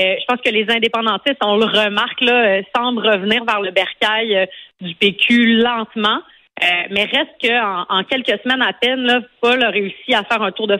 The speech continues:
force important en, en gagnant presque six points. Euh, donc, en passant de neuf à quinze pour cent des intentions de vote. Après, comment ça va se traduire demain dans l'urne ? Ben, en fait,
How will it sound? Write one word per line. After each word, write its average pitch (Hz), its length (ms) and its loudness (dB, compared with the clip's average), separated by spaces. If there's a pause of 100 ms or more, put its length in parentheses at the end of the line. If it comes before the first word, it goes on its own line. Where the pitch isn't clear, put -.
force 233 160 -2
important 196 720 0
en, 190 80 -2
en 180 60 -2
gagnant 190 340 0 (140)
presque 208 280 -2 (240)
six 294 120 0
points. 240 300 2 (460)
Euh, 165 360 2
donc, 185 240 0
en 185 60 2
passant 190 340 0
de 202 100 2
neuf 208 340 0
à 180 100 -2
quinze 233 320 0
pour 202 180 -4
cent 220 120 2
des 190 180 2
intentions 180 380 -2
de 165 100 0
vote. 240 120 0 (440)
Après, 233 420 -2 (100)
comment 214 260 0
ça 208 60 0
va 185 100 -2
se 185 60 -8
traduire 196 460 -2
demain 190 340 0
dans 180 240 -2
l'urne ? 208 260 0
Ben, 185 120 0 (100)
en 180 60 -2
fait, 175 160 -6